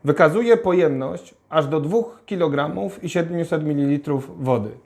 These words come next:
W porównaniu do standardowego filtra hydraulicznego, który potrafi zgromadzić kilkadziesiąt gram zanieczyszczeń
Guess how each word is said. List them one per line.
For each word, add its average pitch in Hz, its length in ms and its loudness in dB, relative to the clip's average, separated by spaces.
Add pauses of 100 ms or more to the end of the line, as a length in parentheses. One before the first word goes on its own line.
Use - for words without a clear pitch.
(1300)
W - 60 -20
porównaniu 165 520 2
do 135 440 0 (680)
standardowego 151 1000 0
filtra 143 560 -2
hydraulicznego, 131 920 -4 (320)
który 185 500 2 (300)
potrafi 147 680 0 (960)
zgromadzić 131 800 0
kilkadziesiąt 139 640 -4
gram 127 220 0
zanieczyszczeń 175 800 -4